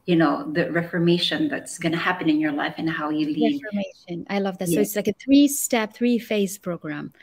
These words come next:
Speaker 2: Wonderful. And
Speaker 1: Yes.
Speaker 2: how does it help a person?
Speaker 1: Okay, so first, I believe that, um, before we lead others, we have to lead ourselves. And every person in this world, especially those who have experienced some ex-,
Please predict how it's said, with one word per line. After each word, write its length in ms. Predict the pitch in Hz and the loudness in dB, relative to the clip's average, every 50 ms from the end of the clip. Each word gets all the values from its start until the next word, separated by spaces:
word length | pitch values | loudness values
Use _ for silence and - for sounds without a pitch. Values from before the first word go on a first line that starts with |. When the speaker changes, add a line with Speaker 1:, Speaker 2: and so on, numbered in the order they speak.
| _ _ _ _ - | _ _ _ _ -6
Speaker 2:
Wonderful. 400 | 202 202 196 185 180 - - 175 | -2 -2 -2 -2 -4 -8 -6 -4
And 220 | 175 170 165 226 220 | -2 0 0 0 0
Speaker 1:
Yes. 40 | - | 0
Speaker 2:
how 100 | 254 247 | 0 0
does 180 | 233 247 233 - | 0 0 -2 -4
it 100 | 226 - | -10 -12
help 280 | - - 226 220 220 208 _ - - | -10 -6 -4 -4 -4 -6 _ -12 -14
a 40 | |
person? 540 | 185 - 175 160 160 - - - - 123 151 _ _ _ _ _ _ _ _ _ _ - - - _ _ - - | -8 -8 -8 -8 -8 -14 -14 -14 -12 -14 -14 _ _ _ _ _ _ _ _ _ _ -20 -20 -20 _ _ -12 -10
Speaker 1:
Okay, 220 | 185 - 185 185 | -6 -2 -2 -2
so 160 | 185 - 196 | -2 -2 -4
first, 640 | 180 - - - 277 285 240 214 220 226 226 - - - | -4 -4 0 4 4 6 6 6 4 4 2 -2 -6 -6
I 80 | 190 190 | -6 -6
believe 420 | 175 - 180 196 202 202 208 208 | -6 -6 -6 -6 -4 -4 -6 -4
that, 460 | - 170 170 170 170 175 170 - - - | -4 -4 -2 -2 -4 -4 -6 -10 -14 -8
um, 540 | - 175 165 170 170 170 180 175 175 180 - - _ _ _ _ - | -6 -4 -4 -2 0 0 0 0 -2 -4 -8 -16 _ _ _ _ -4
before 440 | 185 185 180 - - 226 226 226 214 | -2 -2 -2 2 2 4 4 4 2
we 80 | 190 185 | 0 -2
lead 240 | 185 185 190 160 - | -2 -2 -2 -2 0
others, 640 | - 175 170 165 170 147 156 185 - - - - - - | -2 -2 0 0 -2 -2 -2 -4 -6 -8 -10 -10 -8 -4
we 120 | 180 190 | -4 -2
have 180 | 180 185 180 - | -2 -2 -6 -6
to 80 | - 175 | -4 -2
lead 180 | 170 170 156 - | 0 0 0 0
ourselves. 680 | 160 170 - - - 165 - - - 135 160 - - - - - - - - _ _ _ _ _ - | -2 -4 -4 -4 -6 -6 -6 -6 -8 -8 -8 -8 -10 -12 -16 -16 -18 -18 -20 _ _ _ _ _ -6
And 240 | - 190 208 - - - | -2 -2 -2 -2 0 0
every 260 | 254 240 262 277 269 | 2 6 6 4 4
person 560 | 269 - 254 254 240 - - - 185 165 - - | 4 -2 -2 0 0 0 -2 0 0 0 2 2
in 140 | 170 165 | 2 2
this 200 | 160 151 - - | 2 -2 -4 -4
world, 160 | - - 156 165 | -4 -4 -4 -2
especially 460 | - - - 190 185 - 185 180 185 | -2 -2 -2 -4 -4 -2 0 0 0
those 360 | 175 185 185 180 185 185 - | 0 0 0 0 0 0 -2
who 80 | - 185 | -4 -4
have 240 | 180 170 160 156 | -2 -2 -2 -2
experienced 920 | 165 165 - - - - 196 185 180 180 170 151 147 143 - - - - | -4 -4 -6 -6 -6 -4 -2 0 0 0 0 0 0 -2 -2 -6 -6 -6
some 200 | - 190 185 180 | -4 0 0 0
ex-, 240 | 151 - - - - | 0 0 -4 -6 -8